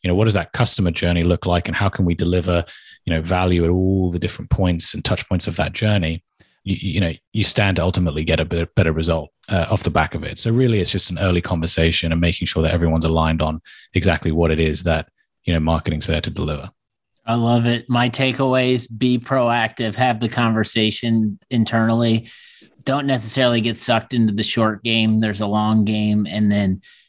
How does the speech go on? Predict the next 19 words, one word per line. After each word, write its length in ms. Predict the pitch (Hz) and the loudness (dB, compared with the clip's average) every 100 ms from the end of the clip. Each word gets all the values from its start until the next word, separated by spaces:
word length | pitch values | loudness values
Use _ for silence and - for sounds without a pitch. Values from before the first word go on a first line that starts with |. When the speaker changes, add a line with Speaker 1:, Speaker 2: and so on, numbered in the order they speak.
| - | -4
Speaker 2:
when 200 | 123 120 | 0 2
you're 180 | 113 | 2
building 520 | 104 127 123 123 123 113 | 0 0 2 2 2 0
your 140 | 104 | -2
process 640 | - 110 101 104 110 101 | -4 0 0 0 -4 -2
and 320 | 110 104 104 - | 0 2 0 -6
working 360 | 120 127 117 123 | -2 -2 0 2
with 200 | 113 104 | 2 0
your 100 | 110 | -4
sales 360 | - 107 107 - | 0 2 2 0
team, 340 | 123 110 104 | 0 0 0
don't 300 | - 123 113 | 0 0 0
think 220 | - 120 113 | -2 0 0
about 340 | 98 104 104 | 0 0 0
it 120 | 98 | -4
from 200 | - 110 | -2 0
the 80 | 104 | 2
lens 380 | 101 104 104 98 | 0 2 2 2
of, 160 | 104 | -2